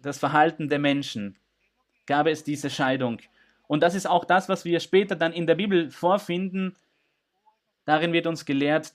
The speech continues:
dass es diese Scheidung gab. Und es gab keinen einzigen, kein einziger, der recht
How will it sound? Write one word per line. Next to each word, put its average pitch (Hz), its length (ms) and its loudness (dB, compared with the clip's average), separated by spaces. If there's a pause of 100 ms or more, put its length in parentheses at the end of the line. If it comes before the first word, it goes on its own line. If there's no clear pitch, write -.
(140)
dass 143 180 -6
es 156 120 -8
diese 151 240 -4
Scheidung 160 420 0
gab. 208 440 0
Und 190 180 0
es 196 180 0
gab 214 340 4
keinen 262 400 4
einzigen, 240 800 0
kein 240 380 2
einziger, 202 640 -2 (360)
der 170 360 6 (200)
recht 190 500 -2